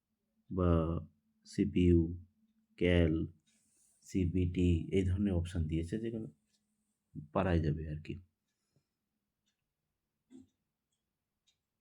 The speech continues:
এ দেখো, মধ্যমান নির্ণয় করতে গেলে কী করতে হবে, এখানে দিয়ে দিয়েছে, এটা স্যাম্পলের মধ্যে দিয়ে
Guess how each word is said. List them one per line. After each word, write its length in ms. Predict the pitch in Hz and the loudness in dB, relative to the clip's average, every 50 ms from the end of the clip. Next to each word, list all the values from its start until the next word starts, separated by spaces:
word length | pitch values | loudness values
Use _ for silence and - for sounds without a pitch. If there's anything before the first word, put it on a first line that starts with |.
| _ _ _ _ _ _ _ _ _ _ | _ _ _ _ _ _ _ _ _ _
এ 120 | - 104 | -4 0
দেখো, 240 | 101 98 95 101 104 | 0 0 0 0 -2
মধ্যমান 540 | 104 110 101 101 98 92 104 98 98 98 95 | 0 2 2 2 2 0 -2 -2 -2 -2 0
নির্ণয় 360 | 92 92 90 90 90 90 87 | 0 0 0 0 0 0 0
করতে 280 | 85 87 87 - 95 90 | -2 -4 -4 -2 -2 0
গেলে 180 | 90 90 90 | 0 0 0
কী 120 | 87 87 - | -2 -4 -6
করতে 380 | - - 85 - - - 92 | -6 -6 -6 -6 -6 -6 -4
হবে, 140 | 92 107 131 151 - _ _ _ _ _ _ _ _ _ _ _ _ _ _ _ | -4 -4 -6 -8 -10 _ _ _ _ _ _ _ _ _ _ _ _ _ _ _
এখানে 260 | - 92 92 90 85 | -6 -2 0 0 0
দিয়ে 200 | 80 82 90 87 | 2 4 2 2
দিয়েছে, 300 | 80 85 87 87 87 87 | 4 2 0 0 -2 -4
এটা 140 | 82 - 87 | -4 -4 -6
স্যাম্পলের 460 | 85 85 85 82 85 82 80 82 78 | -4 -4 -4 -4 -4 -4 -4 -4 -4
মধ্যে 300 | 78 78 78 76 78 - | -4 -6 -6 -6 -8 -8
দিয়ে 240 | 78 78 85 90 | -6 -4 -2 -2